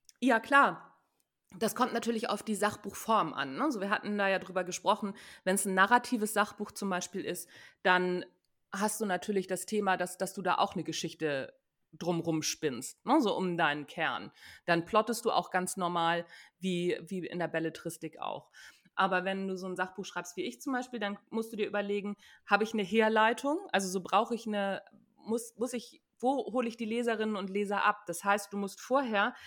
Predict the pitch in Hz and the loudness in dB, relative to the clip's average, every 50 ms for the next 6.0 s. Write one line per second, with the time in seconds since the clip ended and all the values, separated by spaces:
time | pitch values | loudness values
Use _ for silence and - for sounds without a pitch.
0 | - - _ - 185 175 196 214 262 311 302 - - - - 254 247 247 240 240 | -20 -6 _ -2 2 4 4 4 4 4 2 0 -4 -2 2 4 6 6 6 4
1 | 240 226 226 233 226 - 233 226 226 - - - 240 262 254 233 190 226 226 226 | 4 2 2 0 0 0 -2 -2 -2 -4 -4 0 2 2 2 2 2 0 0 0
2 | 220 - - - - 208 202 185 156 147 92 127 151 - - 170 185 214 269 285 | 0 -2 -2 4 6 8 8 8 6 0 -2 -2 -6 -8 -8 -4 -2 0 0 0
3 | - - - - 240 247 247 247 233 180 190 170 151 156 156 147 135 135 143 143 | -2 -4 -2 -2 0 2 2 2 2 0 -2 -4 -4 -4 -2 -2 -2 -2 -4 -6
4 | - - 185 214 240 233 - - _ _ - 202 185 160 196 240 240 220 233 233 | -8 -6 -6 -6 -6 -6 -10 -20 _ _ -6 -6 -4 -2 -2 -2 -2 -2 -4 -4
5 | - 226 233 208 - 208 208 214 196 165 165 135 131 143 113 85 - - - - | -6 -8 -10 -8 -6 -4 -2 -2 -2 -2 -4 -4 -4 -6 -6 -6 -8 -12 -16 -20